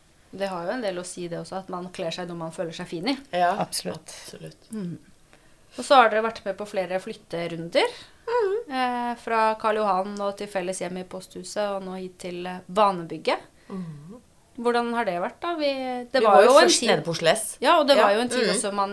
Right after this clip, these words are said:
Speaker 1: ikke satt sammen administrasjonen og,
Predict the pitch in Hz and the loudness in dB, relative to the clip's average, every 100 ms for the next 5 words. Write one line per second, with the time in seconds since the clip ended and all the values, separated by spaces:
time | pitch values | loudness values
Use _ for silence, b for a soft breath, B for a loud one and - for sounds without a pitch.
0 | - - - 180 180 - - 175 175 175 | -6 -12 -10 -8 -8 -6 -8 -6 -10 -12
1 | 180 175 180 180 185 185 185 170 175 175 | -10 -10 -10 -6 -4 -4 -6 -10 -10 -10
2 | 175 175 175 | -10 -10 -12